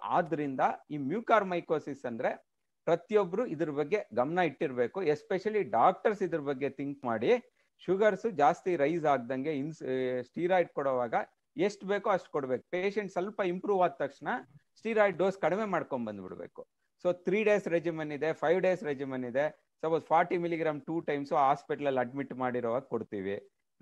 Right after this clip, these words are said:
discharge ಆದ ತಕ್ಷಣ sixteen milligram two times three days, eight milligram,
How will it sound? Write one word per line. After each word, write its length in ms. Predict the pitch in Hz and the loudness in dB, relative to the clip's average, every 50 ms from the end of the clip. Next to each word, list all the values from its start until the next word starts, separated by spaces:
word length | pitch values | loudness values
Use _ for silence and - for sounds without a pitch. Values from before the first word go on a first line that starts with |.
| 127 143 139 | -12 -8 -2
discharge 460 | 131 175 175 - - 190 180 175 156 | -2 -2 -2 0 0 0 0 2 2
ಆದ 120 | 165 156 151 | 2 0 0
ತಕ್ಷಣ 340 | - - 143 127 - 156 156 170 156 170 - _ _ _ _ _ _ | 0 -4 -6 -6 -6 -8 -6 -6 -6 -6 -10 _ _ _ _ _ _
sixteen 420 | - 185 180 - - 185 180 170 | -4 -4 -4 -2 -2 -2 -2 0
milligram 440 | 160 156 156 151 139 143 151 147 139 | -2 -2 -2 -2 -2 -2 -2 -4 -4
two 160 | 131 139 147 | -6 -8 -8
times 280 | 135 135 147 143 139 139 | -4 -4 -4 -4 -4 -6
three 240 | - - 139 143 139 | -8 -6 -6 -4 -2
days, 420 | 123 123 117 110 - - 143 - - | 0 0 0 0 -2 -4 -6 -4 0
eight 300 | 135 147 170 160 - 156 | 2 2 2 2 -2 -4
milligram, 560 | 151 151 147 135 123 127 135 135 147 170 | -4 -2 -2 -2 0 -2 -2 -2 -4 -8